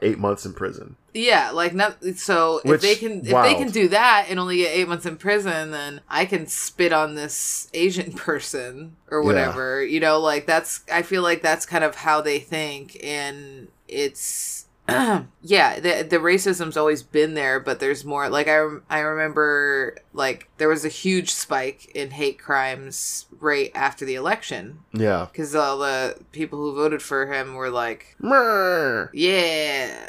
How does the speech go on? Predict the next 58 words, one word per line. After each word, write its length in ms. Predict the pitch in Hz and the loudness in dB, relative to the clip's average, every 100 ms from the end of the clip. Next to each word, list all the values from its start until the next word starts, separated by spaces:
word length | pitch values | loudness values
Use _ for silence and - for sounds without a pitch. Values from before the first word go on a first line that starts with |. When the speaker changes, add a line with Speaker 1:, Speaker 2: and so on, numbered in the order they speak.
| - | -8
Speaker 2:
Uh, 400 | - 147 143 127 123 | 2 4 4 4 6
Speaker 1:
Yeah. 400 | 123 104 87 92 - - | 6 6 0 -6 -6 2
<laughs> 400 | 156 - 143 110 - | 4 6 6 6 4
I, 340 | 139 156 151 156 | 4 6 4 6
I'll 120 | 151 | 6
ask 180 | 165 151 | 6 4
you 60 | 127 | 4
this 180 | 147 - | 4 2
because 260 | 123 120 | 0 2
I 60 | 113 | 4
think 220 | 131 131 | 2 2
it, 200 | 113 - | 0 0
it's, 300 | 107 101 - | 0 0 0
it's 200 | - 104 | -2 -2
no-, 220 | 107 139 - | 2 0 0
should 160 | - 120 | -2 0
be 60 | |
noted, 340 | 107 180 113 113 | 2 2 2 2
you 60 | |
know, 140 | 110 - - - 90 - | 0 0 -8 -8 -10 -2
hate 260 | 113 151 | 0 2
crimes 260 | 131 127 120 | 4 2 2
are 60 | |
not 220 | 110 117 110 | 0 0 2
limited 400 | 110 113 110 - | 2 2 -2 0
only 220 | 113 107 110 | 0 2 0
to 160 | 110 | -2
racial 280 | 101 107 101 | 0 -2 -4
components. 480 | 98 104 131 104 - | -6 -2 -2 -2 -4
It's, 200 | 107 - | -6 -4
it's 160 | - 107 | -6 0
marginalized 560 | 113 110 104 95 95 | 2 2 0 0 0
groups, 400 | - - - - _ | -4 -4 -8 -14 _
of 160 | 107 104 | 2 4
which, 220 | 117 - | 4 2
you 100 | 120 | 2
know, 60 | |
Speaker 2:
Yeah. 120 | 104 113 | 2 2
Speaker 1:
you 60 | |
belong 340 | 113 117 107 104 | 2 4 4 2
to, 300 | 113 117 98 | 2 2 -2
to 360 | - 107 98 | 0 2 2
a 80 | 87 | 2
few. 340 | - 170 95 87 _ | 0 0 0 -2 _
So, 420 | - 110 104 101 98 | 2 4 4 0 -2
uh, 500 | - 104 98 98 87 - - | 2 2 2 0 -4 -4 2
I 80 | |
guess 180 | 117 127 | 2 2
my, 220 | 113 110 107 | 0 0 0
my 140 | 98 | -2
second 300 | - - 101 | 0 0 0
question 300 | - 92 95 | -4 -4 -8
then 120 | 95 | -10
for 120 | - | -10
you 260 | 90 87 87 | -8 -8 -8
is, 420 | - 98 92 92 - | -4 -4 -4 -8 -8
you 100 | 98 | -6
know 220 | 85 | -6